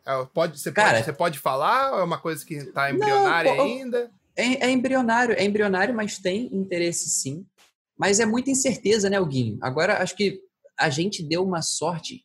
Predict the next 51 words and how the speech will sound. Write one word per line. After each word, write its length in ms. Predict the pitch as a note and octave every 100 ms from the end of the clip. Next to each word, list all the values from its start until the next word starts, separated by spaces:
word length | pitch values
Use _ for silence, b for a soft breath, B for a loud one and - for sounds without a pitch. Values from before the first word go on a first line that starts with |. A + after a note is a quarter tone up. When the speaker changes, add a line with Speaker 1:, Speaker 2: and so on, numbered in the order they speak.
| -
Speaker 2:
gigantesca 1600 | D#3+ F3+ G#3+ A3 - F3 F3+ G3 G#3 G3 _ - F3 F3 -
de 120 | D#3+ E3
não 140 | D#3+
fazer 220 | D#3 D3
a 40 | C#3+
conferência 420 | - C3+ C#3 C3+
esse 160 | C3+ -
ano, 180 | D3+ G#3 _ _ _
porque 180 | _ -
teve 460 | C#3 C#3 B2+ C3 C3 -
o 80 | B2+
coronavírus, 720 | - A#2+ B2 A#2 A#2 F3 F3
sabe? 220 | A#2 G#2 -
Quem 180 | C3+ D#3+
ia 40 |
imaginar 460 | C#3+ C#3 A#2+ A2+ C#3+
que 80 | C3+
ia 40 |
ter 100 | C#3
um 80 | C3
troço 280 | B2 B2 A2+
desse? 260 | C3+ D3 - B B B
E 40 | C3+
se 80 | C#3+
a 40 |
gente 160 | D3 E3
estivesse 440 | F3+ E3+ E3+ E3
no 80 | D3+
meio 240 | D3 E3 D#3
da 80 | D3
produção, 680 | D3+ D3 B2+ - E3+ E3 D#3
nossa, 460 | G3+ E3 E3+ -
a 40 | C#3+
gente 140 | D3+
ia 60 | D#3+
ficar 160 | C#3+
de 120 | C#3
cabelo 260 | - D3+ E3
em 140 | F#3 F#3 -
pé. 280 | C#3 C3+ - _ _ _ _
Porque, 400 | B2 - D3 D3
enfim, 480 | E3 E3 - A#2 G#2 -
a 60 |
gente 220 | A#2+ C3 -
provavelmente 480 | F3 F3 F3+ F3
ia 140 | F#3 F3
realizar 460 | E3+ E3 E3 D#3+
um 80 | D#3+
prejuízo 560 | D#3+ E3 D#3+ C#3+ D3+ C3+
aí 80 | C#3
monstruoso. 720 | C3+ C3 - F3 A#2+ A#2